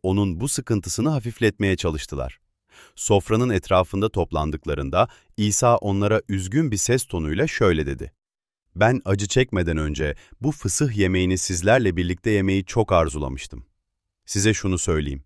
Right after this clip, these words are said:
fısıh yemeğini Allah'ın egemenliğinde yetkinliğe erişinceye dek bir daha yemeyeceğim." Sonra kaseyi alarak şükretti ve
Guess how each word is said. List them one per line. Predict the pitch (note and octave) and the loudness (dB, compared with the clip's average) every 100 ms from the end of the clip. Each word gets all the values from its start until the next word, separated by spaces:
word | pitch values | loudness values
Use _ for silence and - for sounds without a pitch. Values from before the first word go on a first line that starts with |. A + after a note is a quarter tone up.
| _ - - _ | _ -20 -20 _
fısıh | - G#2 - D3 | -4 0 2 2
yemeğini | G2 E2 D2+ C#2+ D2+ B2 - - _ | 2 0 0 -2 0 0 -2 -14 _
Allah'ın | F#2+ G2 G2+ G2+ B2 C3 | 2 4 6 6 4 0
egemenliğinde | G2 F#2 F#2 F#2 F2+ F2+ E2+ D#2+ D2+ - _ | -2 0 2 2 2 2 0 0 -2 -4 _
yetkinliğe | - G#2 - - A#2 A#2 B2 | 0 0 0 -2 0 2 0
erişinceye | F#2+ G2 F#2+ D3+ G#2+ F#2 F2 | 0 -2 0 0 2 2 4
dek | F2+ E2+ _ | 2 -2 _
bir | D3+ D3 | 0 2
daha | G2+ G#2+ | 2 2
yemeyeceğim." | G2 F2 E2 D2 D2 C#2 B1+ _ _ _ _ _ _ | 0 0 0 -2 -6 -10 -14 _ _ _ _ _ _
Sonra | - F3+ D#3+ F#2 | -2 0 2 -2
kaseyi | - F#2+ G2 - B2+ | 2 4 4 4 2
alarak | G#2+ E2+ A2 D3+ | 2 2 0 0
şükretti | - F#2 D#2+ C#2+ C2+ C2 _ _ | -6 -4 -4 -6 -10 -14 _ _
ve | F2+ G#2 | 6 6